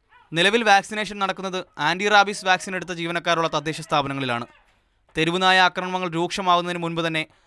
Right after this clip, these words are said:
സർക്കാർ അടിയന്തര നടപടികൾ സ്വീകരിച്ചിരുന്നെങ്കിൽ ഇപ്പോൾ വാക്സിനേഷൻ യജ്ഞം കാര്യമായി നടത്തി ആശങ്ക അകറ്റാമായിരുന്നു.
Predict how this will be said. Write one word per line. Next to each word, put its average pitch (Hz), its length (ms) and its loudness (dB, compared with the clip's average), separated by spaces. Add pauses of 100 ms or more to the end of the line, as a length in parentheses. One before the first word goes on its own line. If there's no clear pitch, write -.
(140)
സർക്കാർ 165 500 0
അടിയന്തര 180 360 0
നടപടികൾ 170 360 -2
സ്വീകരിച്ചിരുന്നെങ്കിൽ 156 720 -6 (320)
ഇപ്പോൾ 156 300 -2
വാക്സിനേഷൻ 160 500 0
യജ്ഞം 156 360 -8
കാര്യമായി 160 380 0
നടത്തി 143 420 -4
ആശങ്ക 139 380 -4
അകറ്റാമായിരുന്നു. 123 680 -6